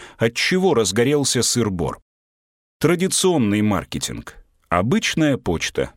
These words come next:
Медленно, дорого, ненадежно, много издержек. Высокие затраты на рассылку. Долгое время доставки. Рабочая неделя, рабочие часы.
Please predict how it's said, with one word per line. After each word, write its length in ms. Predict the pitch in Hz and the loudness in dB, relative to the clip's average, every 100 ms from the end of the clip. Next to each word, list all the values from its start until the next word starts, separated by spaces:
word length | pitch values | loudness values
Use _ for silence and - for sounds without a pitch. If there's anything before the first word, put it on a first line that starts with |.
| - | -4
Медленно, 680 | 90 123 160 151 151 147 131 | 2 2 2 0 2 0 -2
дорого, 640 | - 90 123 139 120 127 117 - | -6 0 2 2 2 0 -2 0
ненадежно, 840 | 127 123 110 95 123 104 113 95 _ _ | 2 4 2 2 0 2 -2 -2 _ _
много 460 | 131 147 156 117 117 | -2 2 2 2 0
издержек. 720 | 101 90 85 65 64 - - _ _ _ | -2 -2 -2 -4 -8 -14 -20 _ _ _
Высокие 580 | 98 123 - 156 160 151 | 0 2 2 0 0 0
затраты 520 | 127 120 107 107 117 | 2 0 2 0 0
на 120 | 101 | 0
рассылку. 680 | 98 - - 73 62 55 60 _ _ - | 0 -2 -2 -4 -6 -10 -12 _ _ -8
Долгое 680 | 80 107 139 156 147 160 151 | -2 2 2 2 0 0 2
время 360 | 113 107 113 | 2 2 2
доставки. 680 | 104 101 - 78 - - 65 _ _ _ _ | 0 0 0 -2 -4 -12 -14 _ _ _ _
Рабочая 520 | - 160 151 131 123 110 | -2 2 2 0 0 2
неделя, 600 | 107 101 156 151 127 - | 0 2 0 2 0 -2
рабочие 600 | - 82 87 90 120 110 | -4 -2 -2 -2 0 0
часы. 560 | - 139 - 95 62 | 0 0 0 -2 -6